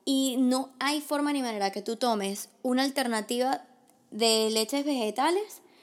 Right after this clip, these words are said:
entonces simplemente te voy a sugerir que consumas leche orgánica sin antibióticos, porque así vas a estar evadiendo todos los añadidos químicos,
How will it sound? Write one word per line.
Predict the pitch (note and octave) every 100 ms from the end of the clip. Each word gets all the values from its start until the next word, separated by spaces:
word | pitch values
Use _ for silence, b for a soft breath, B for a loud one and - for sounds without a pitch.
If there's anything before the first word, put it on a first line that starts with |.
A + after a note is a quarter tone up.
| B -
entonces | C4 C4+ D4+ F4+
simplemente | F4 E4 E4+ E4+
te | D#4+
voy | C4+ B3
a | C#4
sugerir | C4+ A#3+ A3+ C4 E4+
que | E4+ A3
consumas | A3+ G#3+ G#3+ F#3+ F#3+
leche | F#3+ F#3
orgánica | D4 E4 D#4 B3 C4 -
sin | - B3+
antibióticos, | D#4+ E4+ F4 D#4 B3+ C4+ E4 F4+ B B B
porque | C4 C4+ F4+
así | F4+ D4
vas | C#4 A3
a | A3
estar | B3 B3
evadiendo | C#4 B3+ A#3+ B3 C4+
todos | - G#3 G#3 B3
los | C4 A#3+
añadidos | A3+ G#3+ G#3 G#3+ B3
químicos, | - D4+ C#4 C4+ C4 B3+ B3+